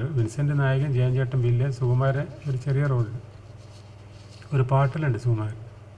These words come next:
സീമയുടെ കൂടെ ഒരു പാട്ടുണ്ട്. പിന്നെ ഭാര്യ വിജയം വിൻസെൻറ്റിൻ്റെ പടത്താണ്, വിൻസെൻ്റാണ് നായകൻ, അതിൽ സുകുമാരനുണ്ട്.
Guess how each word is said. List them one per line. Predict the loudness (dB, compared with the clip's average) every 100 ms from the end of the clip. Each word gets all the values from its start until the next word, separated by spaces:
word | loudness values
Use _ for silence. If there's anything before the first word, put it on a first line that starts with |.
| -20 -20 -20 -20 -18 -18 -18 -6
സീമയുടെ | 2 4 4 4 4
കൂടെ | 4 2
ഒരു | 2
പാട്ടുണ്ട്. | 2 2 0 -4 -8 -14 -20 -20 -20 -18 -18 -18 -8
പിന്നെ | -2 4 6
ഭാര്യ | 6 6 6 6
വിജയം | 4 2 0 -4 -10 -16 -18 -18 -18 -18 -18 -20 -20 -20 -20 -16 0 4
വിൻസെൻറ്റിൻ്റെ | 4 4 2 4 4
പടത്താണ്, | 2 0 0 2
വിൻസെൻ്റാണ് | 0 2 2 4 2
നായകൻ, | 0 -6 -8 -14 -18 -4
അതിൽ | 0 2 4
സുകുമാരനുണ്ട്. | 4 4 2 0 -4 -6